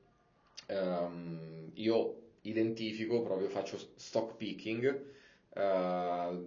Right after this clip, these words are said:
con un arco temporale un pochino più breve, può essere due anni, può essere tre anni, cinque anni, quindi non meno di un anno perché non, non sono un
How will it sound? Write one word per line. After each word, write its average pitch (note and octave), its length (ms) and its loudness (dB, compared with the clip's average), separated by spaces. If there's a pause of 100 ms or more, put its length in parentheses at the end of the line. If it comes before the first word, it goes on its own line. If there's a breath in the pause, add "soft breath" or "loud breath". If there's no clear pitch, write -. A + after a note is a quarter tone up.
(240)
con A#2+ 200 2
un A#2 80 4
arco A#2+ 240 2
temporale G#2 880 4
un F2 100 -2
pochino F2+ 220 -6
più E2 120 -6
breve, F2+ 320 4
può E2+ 220 -2
essere F2 920 -2 (100)
due F#2+ 220 2
anni, G#2+ 420 0
può F#2+ 180 -2
essere F#2 520 -2
tre G2 180 0
anni, G2 360 0
cinque G#2 360 -2
anni, G2 400 -2 (500 loud breath)
quindi F#2 760 -2
non C3 360 2
meno C#3 280 10
di A#2+ 80 6
un A#2+ 100 6
anno A2 320 8
perché G2+ 360 2
non, G2 300 -6
non F#2+ 160 -8
sono G2+ 280 -4
un F2+ 300 -6